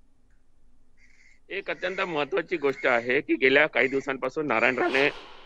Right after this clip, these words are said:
यांच्याकडनं वारंवार, अ, शिवसेना आणि विशेषतः उद्धव ठाकरे यांना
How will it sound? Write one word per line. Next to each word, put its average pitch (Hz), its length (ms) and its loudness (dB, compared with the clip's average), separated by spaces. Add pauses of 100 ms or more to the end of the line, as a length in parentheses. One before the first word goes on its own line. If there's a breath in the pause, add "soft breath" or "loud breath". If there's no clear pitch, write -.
(140)
यांच्याकडनं 139 680 2
वारंवार, 135 600 2 (100)
अ, 113 240 0
शिवसेना 131 480 -2
आणि 110 220 -2
विशेषतः 123 520 -6
उद्धव 131 280 0
ठाकरे 143 400 0
यांना 123 300 2